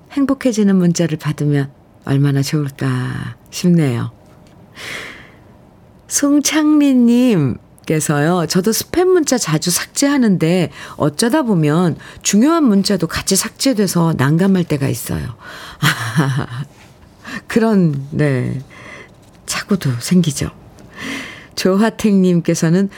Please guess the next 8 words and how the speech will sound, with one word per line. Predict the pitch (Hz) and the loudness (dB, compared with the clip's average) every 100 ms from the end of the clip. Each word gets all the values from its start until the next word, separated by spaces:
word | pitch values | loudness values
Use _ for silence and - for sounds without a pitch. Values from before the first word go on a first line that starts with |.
| - - | -20 -6
"국제 | 233 - - 262 262 262 254 | -6 -6 -2 2 2 2 2
사기 | - 311 330 | 0 0 2
문자도 | 302 226 208 190 180 | 2 2 2 0 0
자주 | 175 - 156 190 | -2 -2 0 2
와요. | 170 139 170 160 - - - - | 2 2 0 0 -4 -14 -20 -4
계좌가, | 202 202 196 175 165 165 160 - - | -2 0 0 0 2 2 0 -6 -12
계좌가 | - 190 196 220 165 147 | -2 0 2 0 0 -2
개설되었다고 | 170 208 208 180 175 143 135 127 151 254 | 0 0 2 2 0 0 -2 0 0 0